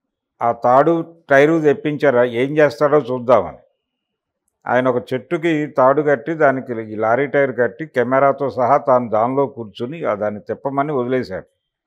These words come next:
కెమెరా on చేస్తే అది షూట్ చేశాడు ఆయన.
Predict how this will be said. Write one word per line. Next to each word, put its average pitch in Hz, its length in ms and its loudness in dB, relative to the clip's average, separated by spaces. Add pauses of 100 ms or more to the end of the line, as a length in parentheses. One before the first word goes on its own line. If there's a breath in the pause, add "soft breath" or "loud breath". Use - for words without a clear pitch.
(500)
కెమెరా 139 440 4
on 139 140 -2
చేస్తే 139 300 -2
అది 107 420 -4 (640)
షూట్ 127 380 -12
చేశాడు 123 360 -2
ఆయన. 107 300 -2